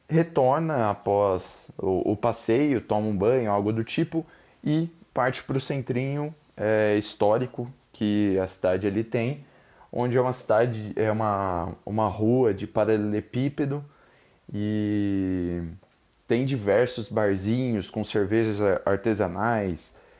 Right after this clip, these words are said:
é, comidas típicas como a panelinha de lá, e além de outras coisas como, é, carnes e outros tipos de comida que ali tem.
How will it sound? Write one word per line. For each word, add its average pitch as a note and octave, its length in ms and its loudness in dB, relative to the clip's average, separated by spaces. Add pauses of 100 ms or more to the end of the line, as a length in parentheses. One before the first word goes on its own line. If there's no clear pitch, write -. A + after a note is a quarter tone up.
(120)
é, F#2+ 720 4 (340)
comidas A#2+ 480 0
típicas - 560 -2
como G#2+ 420 0
a G2 60 2
panelinha G#2+ 880 0
de F2 160 0
lá, G2 500 2 (760)
e A#2 140 2
além B2 360 2
de A2 400 2
outras G#2 460 2
coisas G#2+ 380 0
como, G2+ 440 -2 (480)
é, F#2 520 4
carnes F#2+ 1040 -2 (480)
e G2+ 560 0 (120)
outros A#2 400 0
tipos - 680 -4
de A#2 140 -2
comida A#2+ 380 0
que B2+ 100 0
ali A#2+ 180 2
tem. F#2 340 -2